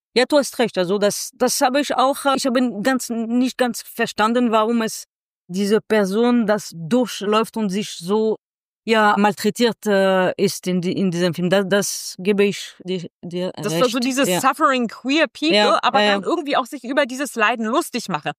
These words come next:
Speaker 2: Trotzdem kann man andere Aspekte des Films, den übrigens Valentina Bertani und Nicole Bertani, die sind, glaub ich, auch Schwestern. Denke, soweit ich weiß, dass dieses Regieduo zwei Schwestern sind.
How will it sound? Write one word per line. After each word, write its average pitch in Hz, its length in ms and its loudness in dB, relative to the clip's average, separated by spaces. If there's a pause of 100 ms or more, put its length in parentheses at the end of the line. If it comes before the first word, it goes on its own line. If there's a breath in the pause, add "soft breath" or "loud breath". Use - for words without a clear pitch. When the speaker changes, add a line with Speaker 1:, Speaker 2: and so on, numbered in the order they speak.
(140)
Speaker 2:
Trotzdem 240 400 0
kann 254 160 -2
man 254 120 2
andere 247 300 0
Aspekte 254 340 -4
des 233 160 -2
Films, 226 480 -2 (240)
den 208 220 0
übrigens 196 400 0
Valentina 208 540 2
Bertani 196 480 -2
und 208 80 -2
Nicole 220 300 0
Bertani, 330 460 0
die 262 60 -8
sind, 240 140 -8
glaub 220 140 2
ich, 190 100 -2
auch - 120 0
Schwestern. - 540 -2 (240)
Denke, 359 260 0
soweit 262 240 0
ich 262 100 -10
weiß, 262 180 0
dass 262 100 -4
dieses 285 360 -6
Regieduo 240 480 -2
zwei 202 240 -2
Schwestern 208 480 -2
sind. 233 240 -4